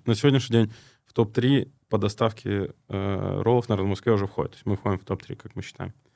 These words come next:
А, и тогда, собственно, нас, нас, э, никто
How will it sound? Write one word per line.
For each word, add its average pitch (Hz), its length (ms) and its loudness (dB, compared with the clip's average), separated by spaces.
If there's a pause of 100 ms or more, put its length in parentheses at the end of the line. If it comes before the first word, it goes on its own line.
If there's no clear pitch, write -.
(720)
А, 98 540 0
и 95 80 0
тогда, 117 560 2
собственно, 98 380 -6
нас, 101 180 -4
нас, - 580 -8
э, 95 560 -4 (1700)
никто 110 760 -2